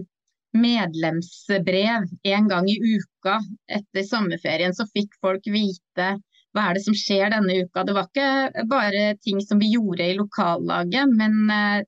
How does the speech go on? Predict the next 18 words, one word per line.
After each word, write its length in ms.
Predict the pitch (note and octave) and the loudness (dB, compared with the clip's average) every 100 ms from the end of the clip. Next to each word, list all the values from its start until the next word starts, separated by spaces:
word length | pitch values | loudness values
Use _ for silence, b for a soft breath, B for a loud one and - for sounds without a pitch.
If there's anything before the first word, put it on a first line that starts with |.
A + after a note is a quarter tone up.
| _ | _
ting 140 | G#3+ | -2
som 160 | G#3 A3 | -2 -2
skjedde 360 | - A#3 F3+ F3 | -2 -2 0 0
i 100 | F#3 | 2
nærheten 680 | F#3 E3+ E3+ E3+ F3 G3+ | 0 0 -2 -2 -2 -4
som 120 | G#3+ G#3 | 0 0
vi 60 | |
også 260 | F#3+ - F3+ | 0 -2 -2
informerte 720 | F#3 F#3+ A3 F#3 D3+ - F#3 | -2 0 0 0 -4 -6 -2
om. 200 | F#3 G3 | -2 0
For 100 | A3 | -2
jeg 80 | A3 | -2
tenker 220 | A3 G#3 | -2 -2
det 120 | G#3 | -2
er 100 | G#3+ | -4
viktig 480 | B3+ - _ A3 C4 | -8 -14 _ -2 -2
at 120 | A3+ - | -2 -2
det 140 | A#3+ | -4